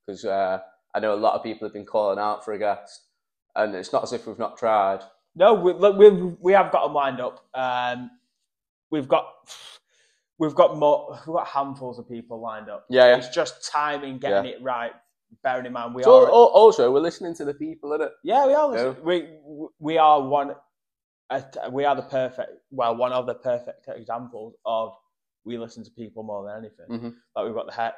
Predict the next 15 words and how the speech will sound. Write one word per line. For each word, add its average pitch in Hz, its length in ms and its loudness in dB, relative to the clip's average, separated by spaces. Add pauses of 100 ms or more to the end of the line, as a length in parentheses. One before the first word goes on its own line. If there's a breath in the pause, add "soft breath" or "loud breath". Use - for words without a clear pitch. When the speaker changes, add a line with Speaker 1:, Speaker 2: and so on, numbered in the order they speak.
Speaker 2:
like 120 180 -4
we 120 120 -10
spoke 120 260 -10
about - 140 -12
S 110 140 -16
twenty-six - 360 -18
before, 113 300 -12
we've 110 200 -20 (120)
listened 110 280 -20
to - 60 -20
the 107 80 -20
people, 107 360 -20
the 101 140 -20
hair 113 120 -6
cares 107 240 -10